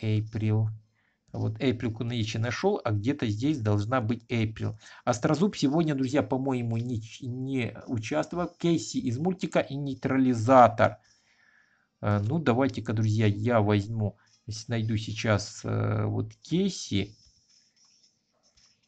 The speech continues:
Нейтрализатор и будем искать Астрозуба. Насколько помню, друзья, Астрозуб сегодня не участвовал. Саблезуба два раза заказывали,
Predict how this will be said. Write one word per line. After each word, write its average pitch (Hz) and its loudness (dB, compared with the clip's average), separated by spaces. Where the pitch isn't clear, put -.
Нейтрализатор 139 6
и 185 2
будем 131 -2
искать 151 4
Астрозуба. 131 4
Насколько 139 2
помню, 175 2
друзья, 127 4
Астрозуб 127 0
сегодня 131 2
не 123 0
участвовал. 117 6
Саблезуба 139 4
два 113 8
раза 113 8
заказывали, 123 6